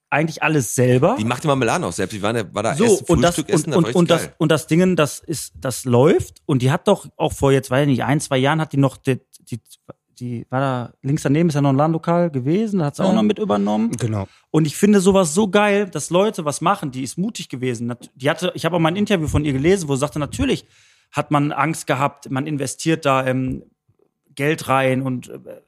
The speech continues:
Speaker 1: aber, aber es wird zurückgezahlt. Und am Ende, am Ende zahlt sich Qualität eigentlich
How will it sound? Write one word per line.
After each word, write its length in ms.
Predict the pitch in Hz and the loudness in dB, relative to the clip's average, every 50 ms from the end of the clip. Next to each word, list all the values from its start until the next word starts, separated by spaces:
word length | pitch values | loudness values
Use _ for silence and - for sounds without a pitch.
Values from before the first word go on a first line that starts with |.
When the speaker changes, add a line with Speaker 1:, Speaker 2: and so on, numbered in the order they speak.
| _ - | _ -8
Speaker 1:
aber, 300 | - 170 165 175 - - | -8 -4 -4 -4 -4 -4
aber 160 | 160 165 - - | -4 -4 -4 -4
es 180 | 175 143 - - | -6 -6 -2 -2
wird 160 | 202 - - | -2 -2 0
zurückgezahlt. 840 | - 185 202 254 - - 185 - - - 143 123 120 120 120 - - _ _ _ _ _ _ | -2 0 0 -2 0 -2 -4 -4 -2 -2 0 0 0 0 -4 -8 -14 _ _ _ _ _ _
Und 140 | - 151 151 | 0 2 2
am 160 | 147 151 151 - | 2 0 0 0
Ende, 520 | 196 208 226 254 285 294 302 320 320 311 _ _ _ _ _ - | 2 4 6 6 6 6 4 2 0 -4 _ _ _ _ _ -4
am 220 | - 131 135 - - - | -2 -2 -2 -4 -4 -2
Ende 400 | 175 190 214 240 254 277 269 - _ | 0 2 2 2 2 0 -2 -6 _
zahlt 460 | - - - - 160 175 214 226 220 | -12 -8 -4 0 0 0 0 0 -4
sich 320 | - 254 254 233 - _ _ | -8 -8 -8 -10 -10 _ _
Qualität 880 | _ - 147 147 139 123 - - - - 196 240 277 294 - - - - _ _ _ - _ - | _ 0 0 0 0 -4 -6 -6 -2 0 0 0 0 -4 -6 -10 -20 -20 _ _ _ -20 _ -4
eigentlich 480 | - 175 180 196 - - 196 - - | -2 -2 -2 -2 -2 -4 -8 -8 -8